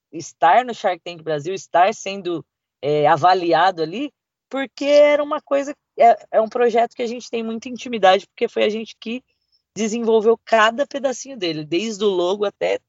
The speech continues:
todos os braços da empresa, porque d-, dentro dessa pandemia,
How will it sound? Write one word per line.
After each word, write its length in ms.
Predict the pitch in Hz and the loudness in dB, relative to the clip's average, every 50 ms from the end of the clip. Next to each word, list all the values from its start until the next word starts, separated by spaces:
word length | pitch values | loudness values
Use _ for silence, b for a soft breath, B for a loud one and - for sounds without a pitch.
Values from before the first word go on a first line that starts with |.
| _ | _
todos 340 | - 196 202 202 208 220 202 | -2 0 0 0 -2 -4 -4
os 160 | 226 220 185 | -4 -6 -2
braços 480 | 170 170 165 165 165 - - - 185 160 | 0 2 4 4 4 2 -2 -8 -8 -4
da 80 | 170 | -6
empresa, 420 | 170 170 151 160 156 160 180 190 220 _ _ _ _ _ _ _ _ _ _ _ _ - | -6 -4 -6 -6 -6 -6 -6 -8 -10 _ _ _ _ _ _ _ _ _ _ _ _ -8
porque 800 | - 180 180 185 151 _ - 190 190 190 185 185 185 185 175 151 _ _ - | -4 -2 -2 -4 -4 _ -4 0 2 4 4 4 4 2 2 -2 _ _ -12
d-, 300 | 151 151 147 139 151 147 _ | -10 -8 -8 -8 -10 -12 _
dentro 460 | - 151 196 226 247 269 269 - 233 190 | 4 6 6 6 6 2 -2 -8 -4 0
dessa 260 | 196 202 196 - 196 | 0 0 0 0 -6
pandemia, 640 | - 190 185 180 180 180 185 208 254 269 196 165 | -4 -4 -4 -4 -6 -6 -4 -2 0 0 0 -2